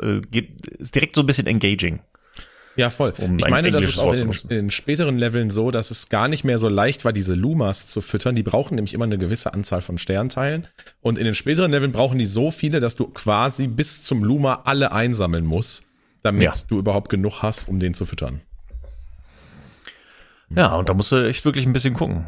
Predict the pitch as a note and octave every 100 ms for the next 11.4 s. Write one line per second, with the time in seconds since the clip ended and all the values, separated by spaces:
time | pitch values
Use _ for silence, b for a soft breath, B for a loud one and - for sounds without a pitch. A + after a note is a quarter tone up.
0 | F2+ G2+ G#2+ G#2+ G#2 G2 F2+ - - G2+
1 | F#2 F#2+ - A2 F#2+ G2 F#2 - G#2+ F#2
2 | F2+ - - A2 G#2+ G#2 A2 F2+ F#2+ E2+
3 | F#2 B2 A2+ A2 A2+ - G#2+ G#2 G#2+ G2+
4 | - G#2 G#2+ G#2 - G2+ G2 G2+ G#2+ G2+
5 | G2 G#2 G2 F#2 D#2+ F2 - - F#2+ E2
6 | D#2 D#2 C#2 D2 C2+ - - _ B B
7 | - F#3+ D3+ C#3+ F#3+ A3 G#3 G3 E3 F3
8 | F3 D#3 D#3+ C#3+ - B B B B2 A#2+
9 | A#2+ D3 E3+ D#3+ C#3 B2+ C#3+ - - -
10 | A2+ B2 G#2+ - D#3 E3+ E3+ D3+ - C#3
11 | - D3 D3